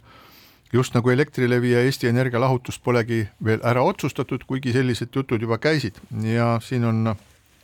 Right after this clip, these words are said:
mulle tundub, et mingisugune valitsuse sisene selline kommunikatsioonihäire on, kui, äh, näiteks, äh, välisminister Urmas Reinsalu pressikonverentsil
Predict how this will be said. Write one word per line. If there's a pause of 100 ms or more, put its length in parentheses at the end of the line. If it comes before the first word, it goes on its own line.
(480)
mulle
tundub,
et
mingisugune
valitsuse
sisene (540)
selline (760)
kommunikatsioonihäire
on,
kui,
äh, (400)
näiteks,
äh,
välisminister
Urmas
Reinsalu
pressikonverentsil